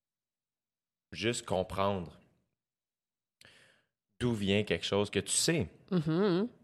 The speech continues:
Speaker 1: Ou juste de te faire dire quelque chose que tu sais, puis te faire dire, « C'est correct.
Speaker 2: Ah, ça fait
Speaker 1: T'as le droit d'être comme ça. » Euh, c'est, la puissance, le, le poids qui s'enlève,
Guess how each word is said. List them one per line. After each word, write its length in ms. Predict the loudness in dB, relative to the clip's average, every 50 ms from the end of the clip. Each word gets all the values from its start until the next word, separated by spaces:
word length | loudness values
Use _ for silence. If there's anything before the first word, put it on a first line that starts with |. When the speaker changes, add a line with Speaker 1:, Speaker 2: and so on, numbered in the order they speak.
| -20 _ _ _ _ _ -8
Speaker 1:
Ou 60 | -2
juste 220 | 0 0 2 4
de 60 | 2 2
te 60 | 4
faire 180 | 4 2 4
dire 280 | 4 6 6 4 4 4
quelque 160 | 0 0 4
chose 180 | 6 6 8 8
que 80 | 6
tu 120 | 2 2 0
sais, 420 | 0 2 2 2 2 2 -2 -6 -12
puis 80 | -18 -2
te 60 | 2
faire 160 | 4 4 4
dire, « 340 | 4 2 2 2 2 0 -4 -8 -16 -20 _ _ _ _
C'est 240 | -12 -10 -4 -4 -2
correct. 600 | 0 2 2 4 4 2 2 0 -4 -12 -20 -20 _ _ _ _ _ -16
Speaker 2:
Ah, 40 | -16 -16 -16 -18 -20 -20 _ _ _ _ _ _ _ _ _ -16
ça 60 | -2
fait 80 | 2 4
Speaker 1:
T'as 80 | 4
le 100 | 4 2
droit 680 | -2 -4 -6 -6 -6 -6 -2 2 4 4 4 2 0 -2
d'être 200 | -4 -6 -8 -8 -8
comme 180 | -8 -8 -8
ça. » 300 | -8 -6 -6 -6 -6 -6 -8 -12 -16 _ _ _ _ _ _ _ _ _ _ _ _ _ -6
Euh, 380 | -4 -4 -4 -4 -4 -6 -8 -8 -10 -12 -20 _ -20 -20 -18
c'est, 180 | -16 -16 -16 -12 -12 -12 -12 -12 -16 -16 -14
la 140 | -12 -12 -12
puissance, 720 | -12 -8 -6 -6 -6 -2 0 2 2 2 0 -2 -4 -2
le, 120 | -2 -2 0
le 140 | 0 -2
poids 380 | -4 -4 -8 -4 0 2 2 2
qui 140 | 0 -4 -10 -10
s'enlève, 680 | -8 -6 -4 -4 -2 0 2 2 2 0 -2 -6 -10